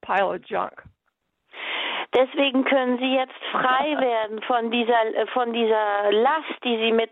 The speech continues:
Speaker 2: sich herumschleppen. Die Last Ihrer Schuld und die Last Ihrer Verletzungen.
Speaker 1: Thank you, Lord. Thank you, Jesus. The second thing Jesus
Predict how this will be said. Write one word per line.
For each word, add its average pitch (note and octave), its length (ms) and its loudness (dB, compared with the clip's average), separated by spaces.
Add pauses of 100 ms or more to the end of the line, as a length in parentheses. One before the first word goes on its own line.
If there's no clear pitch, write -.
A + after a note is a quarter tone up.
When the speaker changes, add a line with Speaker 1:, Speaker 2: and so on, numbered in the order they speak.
Speaker 2:
sich - 160 -2
herumschleppen. A#3 960 0 (560)
Die A#3+ 140 4
Last B3+ 360 2
Ihrer A3 260 0 (120)
Schuld C4 360 2
und A3+ 180 0
die A3+ 100 2
Last A3+ 340 0
Ihrer G#3 260 0
Verletzungen. A2 840 -2 (2750)
Speaker 1:
Thank G#3 260 0
you, F#3 80 -2
Lord. E3+ 340 0 (240)
Thank F#3 260 -8
you, G3 80 -6
Jesus. G3 480 -4 (520)
The A#3+ 80 -2 (120)
second C4 340 0
thing A#3 260 -2
Jesus G3+ 340 -8